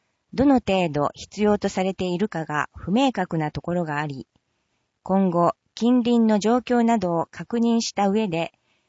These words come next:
ニーズが高まった場合には導入を検討します。吉村京子。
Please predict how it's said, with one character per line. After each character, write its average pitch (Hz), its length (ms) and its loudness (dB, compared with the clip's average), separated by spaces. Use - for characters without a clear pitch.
ニ 254 180 6
ー - 40 4
ズ 190 120 -2
が 175 100 0
高 170 220 -2
ま 254 140 4
っ 262 40 -6
た 208 180 -4
場 190 160 2
合 190 80 0
に 185 180 -2
は 185 280 -4
導 175 280 2
入 175 160 2
を 208 100 0
検 165 340 -4
討 151 160 -4
し - 80 -8
ま 139 160 -8
す。 - 220 -20
吉 208 240 0
村 220 260 4
京 175 320 0
子。 131 220 -6